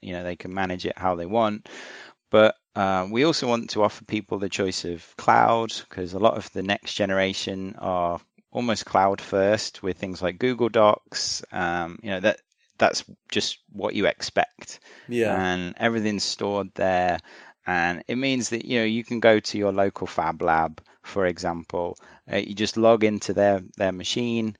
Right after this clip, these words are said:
Speaker 1: and all your data's there. You don't need to carry around memory sticks, which you inevitably lose, or, you know, hard drives or,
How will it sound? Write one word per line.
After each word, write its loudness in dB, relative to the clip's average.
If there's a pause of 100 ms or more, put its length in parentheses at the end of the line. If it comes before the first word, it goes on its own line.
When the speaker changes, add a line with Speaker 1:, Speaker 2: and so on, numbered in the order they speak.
(140)
Speaker 1:
and -2
all 0
your 0
data's 2
there. 2
You -12
don't -4
need -8
to -4 (160)
carry 0
around -4
memory 0
sticks, 0
which -4
you -8
inevitably -2
lose, 0 (420)
or, 0
you -6
know, -4
hard 4
drives 2
or, -6